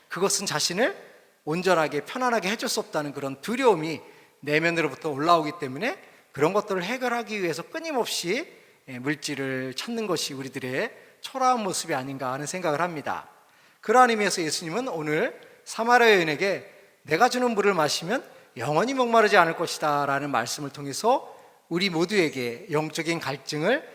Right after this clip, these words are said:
해결해 줄 수 있는 분으로서 당신을 제시하고 있습니다. 그러므로 우리가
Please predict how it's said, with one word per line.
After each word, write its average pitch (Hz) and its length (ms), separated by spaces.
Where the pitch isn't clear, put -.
해결해 269 280
줄 247 140
수 - 140
있는 175 200
분으로서 143 800
당신을 139 540
제시하고 151 480
있습니다. 135 580
그러므로 208 360
우리가 170 440